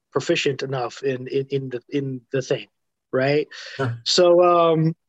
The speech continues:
Speaker 1: I was like, "Yo, this is dope," you know? And then I, I kind of continued paying attention to him from there because the label started working with him. They did,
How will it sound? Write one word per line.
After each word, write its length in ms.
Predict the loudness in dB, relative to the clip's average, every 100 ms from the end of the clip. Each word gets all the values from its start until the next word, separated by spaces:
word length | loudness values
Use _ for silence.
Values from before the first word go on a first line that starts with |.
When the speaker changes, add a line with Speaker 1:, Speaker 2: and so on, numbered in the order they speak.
| _ _ _ _ _
Speaker 1:
I 120 | 2 2
was 160 | 4
like, 180 | 4 4
"Yo, 140 | 4
this 180 | 2 0
is 100 | -2
dope," 320 | 0 0 -2 _ _ _ _
you 100 | -6
know? 400 | -2 -2 -2 -6 -14 -8
And 160 | -4
then 160 | -2 -2
I, 240 | -2 -4 -8 _ _ _ -12
I 60 |
kind 220 | -6 -4
of 200 | -4 -6 -12 -20 _
continued 600 | -2 0 0 2 2 0
paying 240 | 0 2
attention 380 | 0 0 -2 -2
to 80 | 0
him 180 | -2 -4
from 280 | -6 -4 -2
there 200 | -2 -4
because 400 | -4 -6 -6 -10 _
the 120 | -4
label 320 | -2 -4 -4
started 240 | -6 -6 -4
working 340 | -6 -6 -6
with 160 | -8 -8
him. 280 | -8 -10 -12 _ -20 _ _ 0
They 120 | 0
did, 360 | 4 4 4